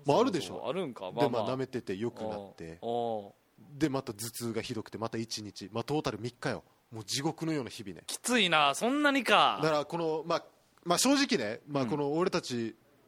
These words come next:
Speaker 1: なんかラジオやってる人からもしても、なんか、
Speaker 2: うん。
Speaker 1: こう、なんか、「熱中症には気をつけてくださいね、外暑いんで」みたいなことを、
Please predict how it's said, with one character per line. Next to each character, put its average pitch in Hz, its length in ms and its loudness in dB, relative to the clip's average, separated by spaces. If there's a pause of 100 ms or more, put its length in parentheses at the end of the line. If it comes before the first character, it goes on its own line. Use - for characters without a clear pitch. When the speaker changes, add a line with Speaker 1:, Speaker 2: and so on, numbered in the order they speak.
(320)
Speaker 1:
な 131 100 -4
ん - 20 -6
か 113 100 -2
ラ 139 140 2
ジ 135 100 -2
オ 123 40 0
や 127 80 2
っ - 20 -2
て - 200 -4
る 127 280 -2 (920)
人 - 260 -2
か 131 100 -2
ら 107 80 -2
も 95 100 -8
し - 100 -10
て 143 80 -2
も、 143 200 -2
な 113 100 -4
ん 139 100 -4
か、 92 260 -2
Speaker 2:
う - 40 -20
ん。 - 40 -20 (300)
Speaker 1:
こ 120 100 -8
う、 - 20 -6
な 123 80 -2
ん - 40 -4
か、 110 40 -2
「熱 143 200 -2
中 175 120 -2
症 185 140 0
に 175 80 0
は 151 60 -2
気 - 140 -4
を 165 60 0
つ - 60 -6
け 196 80 2
て 185 80 2
く 170 60 -2
だ 165 80 0
さ 135 100 -2
い 120 60 -2
ね、 123 80 -4
外 135 240 -2
暑 131 180 -4
い 165 60 -2
ん 156 40 -4
で」 131 140 0
み 107 80 -8
た 107 80 -4
い 101 40 -8
な 104 80 -8
こ 117 100 -8
と 117 100 -6
を、 104 180 -4